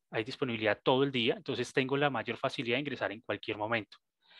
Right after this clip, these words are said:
Entre más clases yo pueda tomar, va a ayudar a que lo que estoy aprendiendo en las lecciones y lo que estoy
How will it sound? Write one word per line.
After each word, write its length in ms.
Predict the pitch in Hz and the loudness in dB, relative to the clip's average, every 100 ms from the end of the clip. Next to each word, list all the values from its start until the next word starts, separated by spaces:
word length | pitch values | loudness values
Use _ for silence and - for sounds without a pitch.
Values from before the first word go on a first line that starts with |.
| - - - | -20 -12 0
Entre 340 | 139 135 135 | 0 2 0
más 260 | 135 170 - | 4 4 4
clases 360 | 196 180 170 | 2 2 2
yo 120 | 160 165 | -2 -2
pueda 240 | 156 165 | 2 2
tomar, 440 | - 113 113 110 - _ | 0 -2 0 0 -4 _
va 100 | - | 4
a 40 | 139 | 4
ayudar 480 | 139 151 147 139 - _ - - - | 4 4 4 4 0 _ -20 -10 0
a 140 | 117 | 0
que 120 | - | 2
lo 120 | 113 107 | 0 2
que 80 | 113 | -2
estoy 240 | - 135 | 0 2
aprendiendo 420 | 151 160 135 127 | 4 2 0 0
en 60 | 139 | 0
las 120 | 143 | 0
lecciones 520 | 127 - 139 117 104 | -2 0 0 0 -2
y 40 | 113 | -6
lo 140 | 104 | -8
que 100 | - | -8
estoy 500 | 104 - 131 135 - | -10 0 2 2 -2